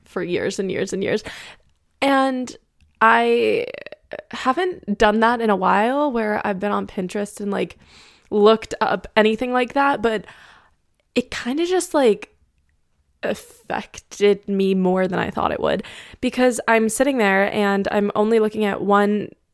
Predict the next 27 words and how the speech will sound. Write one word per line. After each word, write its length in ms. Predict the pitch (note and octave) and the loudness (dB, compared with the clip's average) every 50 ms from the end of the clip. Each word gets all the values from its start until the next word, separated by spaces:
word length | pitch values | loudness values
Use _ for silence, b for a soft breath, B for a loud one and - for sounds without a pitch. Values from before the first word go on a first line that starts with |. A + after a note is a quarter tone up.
| _ _ _ _ | _ _ _ _
body 400 | G3 F3 G#3+ G3+ G#3+ A#3 C#4 B3+ | -2 4 4 4 4 4 0 -4
type, 400 | - - A3 F#3 F#3 F#3 F#3 - - _ | -2 -2 -2 0 0 0 -2 -4 -8 _
and 540 | - G#3 G3+ G3 F#3+ F#3 F#3 F#3+ F#3 G3+ - B B B B B B B B B B B B _ _ _ _ _ _ _ _ _ _ _ _ _ _ _ _ _ - _ _ _ _ _ _ _ _ _ _ _ _ _ _ - | 0 0 2 2 2 0 -2 -2 -4 -6 -10 B B B B B B B B B B B B _ _ _ _ _ _ _ _ _ _ _ _ _ _ _ _ _ -20 _ _ _ _ _ _ _ _ _ _ _ _ _ _ -2
it 160 | C4+ C4 C4 | -2 -2 0
just 240 | - D4+ D#4 C#4+ C#4+ | -2 -4 -4 -4 -2
made 160 | C4+ C4+ C4+ | -2 -2 -2
me 140 | C#4 D4+ C#4+ | -2 -4 -4
feel 380 | C#4+ D4 D4+ C#4+ C#4 - - _ _ _ _ _ _ _ _ G#3 G3 | -2 -2 0 0 -2 -4 -8 _ _ _ _ _ _ _ _ -16 -6
gross. 520 | - A3 F#3+ G#3+ G3+ E3 C#3 G3 - - - _ _ _ - | -6 2 4 4 4 4 2 -2 -6 -10 -14 _ _ _ 0
It 100 | D#4+ D#4 | 0 2
just 160 | G4 F#4+ - | 2 0 0
kinda 220 | - G#4 G#4 G#4+ G#4+ | 2 2 4 6 6
made 140 | F#4+ E4 | 6 6
me 100 | D#4+ E4 | 4 4
feel 160 | - - E4 D#4 | 4 2 0 2
gross 460 | G#3+ G#3 G3+ G#3 G3 G#3+ C4+ C4 - | 2 6 8 8 10 8 8 6 6
that 140 | C4 A#3 - | 4 6 8
that 180 | A3+ A3 A3 | 8 8 8
is, 120 | A3+ G#3+ G#3+ | 6 4 6
like, 220 | A3+ G#3+ G#3 A3 | 4 4 4 4
the 140 | A3 G#3+ - | 2 2 4
only 260 | - G#3 G#3 G#3+ G#3+ | 4 2 2 0 0
thing 200 | G#3+ A3+ A3 G#3+ | 0 0 0 0
that 120 | G#3+ - | 0 0
we 140 | - G#3+ G3 | -2 -2 -2
are 80 | G3+ G3+ | -2 -2
fed 400 | - - G3 F#3 F#3 F#3+ G#3 | -2 -2 0 2 2 0 0